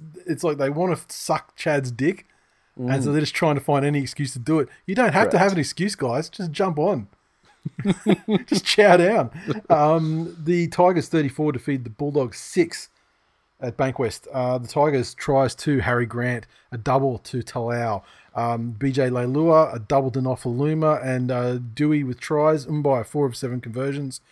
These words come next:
Speaker 1: And, uh, the Doggies, uh, try to Remus Smith and a conversion to Jake Averillo, excuse me.
Speaker 2: The game pretty much went as expected. You know, the, the Dogs get in and, and have their world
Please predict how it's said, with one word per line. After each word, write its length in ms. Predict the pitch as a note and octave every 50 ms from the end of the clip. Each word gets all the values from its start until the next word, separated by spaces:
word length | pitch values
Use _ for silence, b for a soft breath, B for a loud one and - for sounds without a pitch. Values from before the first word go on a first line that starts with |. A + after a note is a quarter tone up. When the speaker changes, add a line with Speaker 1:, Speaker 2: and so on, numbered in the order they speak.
| b b b b b b b _ -
Speaker 1:
And, 280 | C3 C3 C3 B2+ B2
uh, 140 | C3 B2+ B2+
the 140 | B2 B2+ A#2+
Doggies, 480 | A#2 C3 B2+ B2+ A#2+ A2+ G2+ - -
uh, 280 | A#2 A2 A2 A2 A2 G#2+ - -
try 240 | - - C3 B2
to 60 | A2+ A2
Remus 300 | G#2+ A2+ A#2 A2+ G#2+ -
Smith 340 | - - A#2+ A2+ A2 - - E2+
and 160 | A2 A2 G#2+ -
a 180 | - A2 A2+ A2+
conversion 800 | - - A#2+ A2 A2+ - _ - A2+ B2+ B2+ A#2+ - B2+ B2 A#2+
to 260 | - - B2 A#2 A2+ A2
Jake 360 | G#2+ - A#2+ A2+ A#2 - - -
Averillo, 420 | A#2+ A2 A#2 A2 A2 C3 C3+ C3 A2
excuse 320 | G2+ - - - A2 G#2
me. 140 | B2 C3+ C3 - b b b b b b b b b b b _ _ _ _ _ _ _ _ _ _ _ _ _ _ _ _ _ _ _ _ _ _ _ -
Speaker 2:
The 160 | E3 E3 D3+
game 220 | E3+ F3+ G3 F#3+
pretty 180 | - F#3+ D#3 A#2+
much 260 | A2 A2 G#2 - -
went 160 | A#2 A#2 A#2
as 160 | A#2 A#2 A2
expected. 600 | A#2 G#2+ - - - C3 E3 - - - - - b b b b b b b b b b b b b b b b _ _ _ _ _ _ _ _ _ _ C3 B2
You 60 | A#2+
know, 140 | C#3 E3+ D3 - _
the, 340 | A2+ A2 G#2 G#2 G#2+ A2 G#2+ - _ _ _ _ _ _ _ _ _ _ _ _ _ _
the 100 | - A#2+
Dogs 360 | A2 A#2 C3+ B2+ C3 C3 A#2+ -
get 180 | - A2 G#2+
in 180 | A2 A2+ A2+ A2
and, 240 | G#2+ G#2 G2+ - _ _ _ -
and 120 | F2 G2+ A2
have 160 | A2+ G#2+ G#2
their 180 | G#2 G2 F#2+
world 300 | F#2+ G2 G#2 G2+ G#2+ -